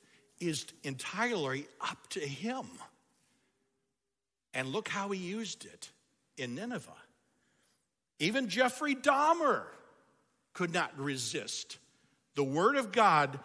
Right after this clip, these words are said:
when the Holy Spirit sent it forth to achieve its purpose. First Corinthians two four says,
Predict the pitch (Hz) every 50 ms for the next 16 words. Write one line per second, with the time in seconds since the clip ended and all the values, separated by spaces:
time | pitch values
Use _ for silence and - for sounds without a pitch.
0 | - - - - _ _ _ _ _ _ - 139 147 175 170 160 151 143 147 175
1 | 185 196 202 180 - - - - 190 170 151 143 139 - - - - 170 151 143
2 | 170 160 - - - - - - 180 170 135 117 123 117 - - - - 135 123
3 | 123 120 - - - - 139 127 120 123 120 - - - - - 254 269 262 -
4 | - 156 - - - - - - - - _ _ _ _ _ _ _ _ _ _
5 | _ _ _ _ _ - 160 160 156 - - - 180 170 - 185 160 147 143 -
6 | - - - 180 160 - - 196 180 180 170 156 147 - - - 143 135 131 -